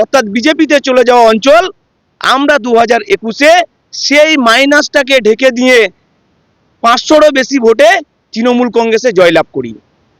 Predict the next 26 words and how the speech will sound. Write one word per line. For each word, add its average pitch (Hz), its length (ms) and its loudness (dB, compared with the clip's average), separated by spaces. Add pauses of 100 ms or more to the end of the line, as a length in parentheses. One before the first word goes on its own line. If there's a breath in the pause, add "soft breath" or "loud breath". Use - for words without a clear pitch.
(220)
দু 220 140 -2
হাজার 277 280 2
তেইশের 269 440 0
ভোট 254 220 2
আপনারা 247 320 0
দেখেছেন, 254 440 0
নির্বিঘ্নে 247 540 0
ভোট 202 260 2
হয়েছে। 247 300 4 (800)
মানুষ 254 400 0 (400)
সিউড়ি 277 360 2
দু 254 160 -2
নম্বর 262 360 2
ব্লকের 226 400 0
কোমা 226 320 0
অঞ্চলের 254 400 0
একটা 262 140 -2
সেরা 233 380 0
লিড 294 300 0 (400)
তৃণমূল 269 360 2
কংগ্রেসকে 233 540 0 (340)
ভোট 208 220 4
দিয়েছে 226 320 -2
মমতা 214 340 0
ব্যানার্জির 208 380 0
নেতৃত্বে। 269 520 0